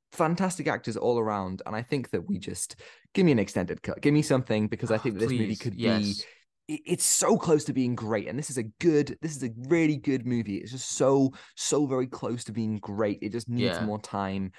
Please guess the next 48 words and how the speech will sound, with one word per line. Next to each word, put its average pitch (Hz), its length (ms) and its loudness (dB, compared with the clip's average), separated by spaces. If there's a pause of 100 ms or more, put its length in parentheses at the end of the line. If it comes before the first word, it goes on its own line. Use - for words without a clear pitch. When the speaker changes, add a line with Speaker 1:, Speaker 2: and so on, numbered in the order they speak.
(120)
Speaker 1:
to - 80 -6
Speaker 2:
It - 80 -8
Speaker 1:
cook 135 180 4
Speaker 2:
just - 140 -2
Speaker 1:
with 107 100 2
Speaker 2:
needs - 60 -8
more 85 120 4
Speaker 1:
all 127 100 4
of 123 60 -2
Speaker 2:
time. - 40 -6
Speaker 1:
these 117 180 2
fantastic 110 640 -2
ideas. 90 600 -6 (120)
Speaker 2:
Yeah, 90 400 -4
there's 113 200 -2
some 104 520 -6
amazing 104 500 -6
concepts 95 520 -6
into 101 200 -14
the 87 100 -14
film, 95 320 -8 (160)
you're 135 120 -2
thinking, 147 400 -4
"Ah, 151 220 2
I 107 60 -2
know 160 140 0
where 98 160 0
the 92 100 -12
story 82 260 -10
goes," 85 340 -8
but 92 160 -12
then 101 160 -6
you 95 60 -10
feel 90 180 -10
like, - 280 -12 (220)
"Huh, 110 220 -4 (100)
I 98 60 -6
really 95 260 -8
<laughs> - 100 -6
don't 131 120 -4
know 127 160 -2
where 123 140 0
the 117 120 -6
story's 113 320 -4
going." 87 320 -10 (380)
And 143 140 0
that's 151 200 0
really 160 460 0